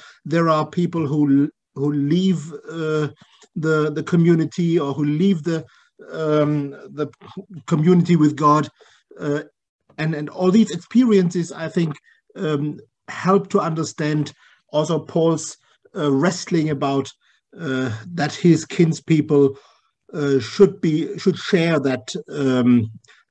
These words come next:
blessing of, uh, of, of, of the Messiah and not, not be, uh, cut off. And, and, uh, the, the, the rhetorical figure at the beginning of Romans nine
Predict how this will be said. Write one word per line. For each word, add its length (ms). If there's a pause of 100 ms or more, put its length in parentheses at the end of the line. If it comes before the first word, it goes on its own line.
blessing 480
of, 400
uh, 400 (160)
of, 160
of, 180 (140)
of 160
the 80
Messiah 520 (200)
and 180
not, 280 (200)
not 300
be, 340
uh, 120
cut 220
off. 300 (440)
And, 180
and, 220
uh, 240 (180)
the, 180
the, 140
the 320
rhetorical 540
figure 280
at 60
the 80
beginning 300
of 160
Romans 340
nine 320